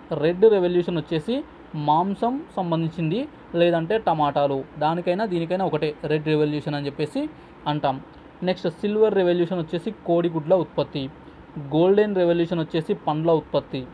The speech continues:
Yellow revolution వచ్చేసి నూనె గింజల ఉత్పత్తి. Next brown revolution వచ్చేసి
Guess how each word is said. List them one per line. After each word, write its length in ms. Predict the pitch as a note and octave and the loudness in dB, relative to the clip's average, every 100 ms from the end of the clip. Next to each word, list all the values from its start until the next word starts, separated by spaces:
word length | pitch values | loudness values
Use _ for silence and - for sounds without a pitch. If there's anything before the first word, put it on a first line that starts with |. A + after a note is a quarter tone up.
| - - - - D3+ | -20 -20 -20 -12 -2
Yellow 380 | E3 F#3+ G#3+ | 0 2 4
revolution 440 | G3+ F#3 F3+ F3 F3+ | 4 2 0 0 -2
వచ్చేసి 380 | E3 F3 E3 G3+ | -2 -4 -4 -2
నూనె 360 | D#3+ E3+ F3+ | 0 0 0
గింజల 500 | D#3+ D#3+ D#3+ F3+ C#4 - - - | -2 0 2 4 2 0 -16 -6
ఉత్పత్తి. 560 | E3 - D3+ - C#3+ C3 - - - - - - - - - - - - - - - - - - - - - - - - - F3 | -6 0 -2 0 -4 -6 -10 -20 -20 -20 -20 -20 -20 -20 -20 -20 -20 -20 -20 -20 -20 -20 -20 -20 -20 -20 -20 -20 -20 -20 -10 -2
Next 360 | E3+ E3 - C3+ - - - - - - - - - - - - - D3+ C#3+ | -2 -2 -6 -8 -10 -20 -20 -20 -20 -20 -20 -20 -20 -20 -20 -20 -16 -8 2
brown 360 | D#3 G3 A3 | 4 4 2
revolution 440 | G#3 G3 G3 G3+ F3+ | 2 2 2 0 -4
వచ్చేసి 480 | F3+ F3 - C4 | -2 -2 -2 -4